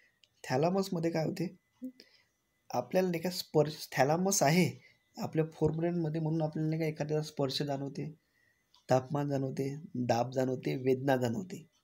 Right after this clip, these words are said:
कधी कधी म्हणतो सुन्न झालं आपलं, तर ते सुन्नीचं जे औषध देते ते कशावर मारा करते?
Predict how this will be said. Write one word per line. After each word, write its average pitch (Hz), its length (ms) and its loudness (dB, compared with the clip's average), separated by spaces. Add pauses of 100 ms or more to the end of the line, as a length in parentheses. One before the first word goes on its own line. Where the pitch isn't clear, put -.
(1000)
कधी 143 160 2
कधी 151 180 0
म्हणतो 160 240 -4
सुन्न 180 440 8
झालं 135 240 4
आपलं, 120 340 -4 (580)
तर 156 40 -8
ते 143 320 -4
सुन्नीचं 156 520 2
जे 151 80 0
औषध 135 240 -2
देते 139 260 -4
ते 135 140 -4
कशावर 135 320 -4
मारा 135 220 -4
करते? 165 320 -8